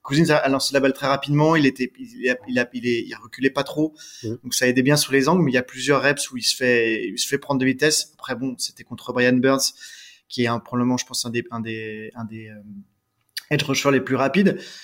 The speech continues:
Speaker 1: Donc il y a pas de, il y a pas de honte. C'est, c'est quelque chose qui se travaille. Donc, euh, c'est encourageant. Franchement, c'était une, une prestation encourageante.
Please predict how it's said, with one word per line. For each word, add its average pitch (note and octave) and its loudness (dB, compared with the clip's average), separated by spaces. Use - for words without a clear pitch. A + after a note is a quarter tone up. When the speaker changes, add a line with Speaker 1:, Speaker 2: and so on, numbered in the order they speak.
Speaker 1:
Donc B2 -4
il - 4
y B2 2
a - -8
pas C3 0
de, C3 6
il B2 4
y B2+ 4
a A#2+ 0
pas C3 0
de C3+ 6
honte. D#3 4
C'est, A#2+ -4
c'est A2+ -4
quelque A#2 -4
chose - -2
qui - 0
se - 2
travaille. D3 2
Donc, C3+ -2
euh, A#2+ -2
c'est D#3+ 2
encourageant. D#3 4
Franchement, D#3 -4
c'était E3 -2
une, C3 0
une C3+ -4
prestation C#3 0
encourageante. C#3+ 2